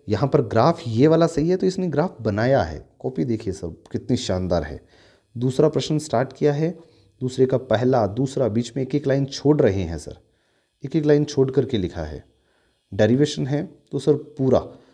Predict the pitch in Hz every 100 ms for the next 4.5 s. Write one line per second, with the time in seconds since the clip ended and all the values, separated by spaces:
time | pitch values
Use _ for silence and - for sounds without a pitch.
0 | _ - 113 104 117 139 127 139 143 143
1 | 147 151 139 143 135 127 131 143 127 120
2 | 117 123 107 101 87 78 90 120 131 147
3 | 143 123 131 135 135 135 139 131 123 120
4 | 123 123 113 90 80